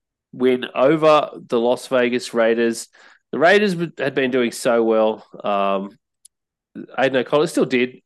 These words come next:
Aidan O'Connell threw twenty-three of thirty-three, two hundred forty-eight, uh, in this game. He's coming along pretty well. I think you were seeing from him what we s-, pretty much what we saw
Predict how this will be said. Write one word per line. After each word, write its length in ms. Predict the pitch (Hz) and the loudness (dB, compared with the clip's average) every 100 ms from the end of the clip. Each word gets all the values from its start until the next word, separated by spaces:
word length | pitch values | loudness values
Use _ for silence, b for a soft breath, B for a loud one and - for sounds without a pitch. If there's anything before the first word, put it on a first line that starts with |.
| - | -4
Aidan 220 | 135 131 | -2 0
O'Connell 340 | 117 131 120 | 0 0 0
threw 280 | 113 - 113 | 0 -2 -2
twenty-three 520 | 113 - 123 - 123 | -2 -2 -2 0 -2
of 80 | 110 | -2
thirty-three, 800 | - 120 113 - 127 117 113 117 | -2 -2 -2 -6 -2 0 0 -4
two 220 | - 131 | -4 0
hundred 180 | 127 110 | 0 -2
forty-eight, 500 | - 120 110 107 110 - _ b b b _ - | -4 -2 0 0 0 -4 _ b b b _ -14
uh, 440 | - 98 95 98 - _ | -8 -4 -2 -4 -6 _
in 180 | 120 110 | -6 -4
this 200 | 104 - | -4 -4
game. 440 | 117 104 104 110 - _ - | 0 2 2 0 -8 _ -8
He's 220 | 139 240 | -2 0
coming 260 | - 269 226 | 2 2 4
along 280 | 214 196 | 4 4
pretty 220 | 190 185 151 | 2 2 4
well. 460 | 127 120 127 - _ - | 4 4 2 -2 _ -6
I 100 | 123 | -6
think 140 | 151 | -4
you 80 | 143 | -4
were 80 | 127 | -2
seeing 320 | 156 139 131 | 0 0 0
from 260 | 139 127 | 0 2
him 100 | 123 | 2
what 160 | 117 - | 0 -2
we 120 | 113 | -6
s-, 140 | 104 - | -8 -8
pretty 220 | 143 127 | -4 -2
much 200 | 120 - | -2 -2
what 80 | 95 | -6
we 80 | |
saw 380 | 104 123 113 110 | -6 0 2 2